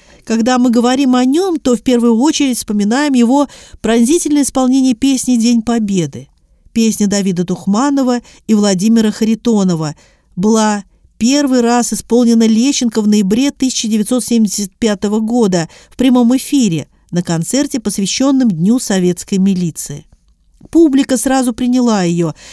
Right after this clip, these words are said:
и потребовала исполнения песни еще раз на бис. После этого "День Победы" стала петь вся страна. Народными в исполнении певца стали песня из кинофильма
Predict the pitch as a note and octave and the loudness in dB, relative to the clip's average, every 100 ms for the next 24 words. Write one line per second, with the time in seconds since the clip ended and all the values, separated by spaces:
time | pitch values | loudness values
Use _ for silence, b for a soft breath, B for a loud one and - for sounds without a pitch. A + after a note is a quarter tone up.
0 | B - A3+ A#3 A3 B3 C#4+ C#4+ C#4+ D4 | B -4 0 0 0 0 0 2 2 2
1 | A#3+ - A3+ G#3+ B3 C#4 B3 G3+ C4+ D4 | 0 -2 0 2 2 2 0 -2 -2 -2
2 | C4+ A3 G#3+ G3 - F#3 B3+ C#4+ G3 F#3 | -4 -2 -2 -2 -2 0 0 0 0 -2
3 | F3 - - E3+ F#3 A#3 G#3+ E3+ D3 - | -4 -8 -8 -4 -2 -2 -2 -6 -8 -12
4 | - b b b b b - E4 - E4 | -16 b b b b b -4 -2 2 0
5 | D4+ C4 A3 C4 G#3 F3+ E3 F#3+ D4+ C4+ | 2 0 0 0 0 -2 -2 0 0 -2
6 | C4+ b b - - F#3+ F#3 - G3+ A3+ | -4 b b -8 -2 -2 -2 -2 -2 -2
7 | - F#3+ F#3+ - F#3+ F#3 E3+ C#3+ D3 _ | -4 -4 -4 -4 -4 -2 -4 -6 -14 _
8 | _ _ _ b b G#3 G#3+ A#3+ D#4+ A#3 | _ _ _ b b 0 2 2 2 0
9 | G3 G3 G#3+ G#3+ G#3+ G3+ A#3 A3 - G3 | 0 -2 0 2 2 0 -2 -4 -2 -2
10 | E3+ B B - - C4+ C#4+ C#4+ B3+ A3 | -4 B B -10 -2 0 2 2 0 -2
11 | B3+ C#4 D4 - C4+ - B3 - A#3+ A#3 | 0 2 0 0 -2 -2 -4 0 0 0
12 | A3+ C#4+ C#4 C4 C4 | 0 0 2 0 -2